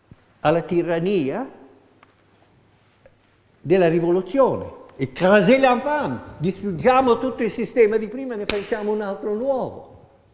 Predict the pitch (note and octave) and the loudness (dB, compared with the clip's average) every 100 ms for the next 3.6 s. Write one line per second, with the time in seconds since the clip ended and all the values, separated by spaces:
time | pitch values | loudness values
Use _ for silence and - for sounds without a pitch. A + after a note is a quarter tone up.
0 | _ _ _ _ _ _ _ _ _ _ | _ _ _ _ _ _ _ _ _ _
1 | _ _ _ _ _ _ _ _ _ _ | _ _ _ _ _ _ _ _ _ _
2 | _ _ _ _ - F#3+ G3 F3+ - A3+ | _ _ _ _ -2 -2 0 -8 -4 -4
3 | A3 G#3+ C4+ C#4+ B3+ | -4 -6 -6 -6 -6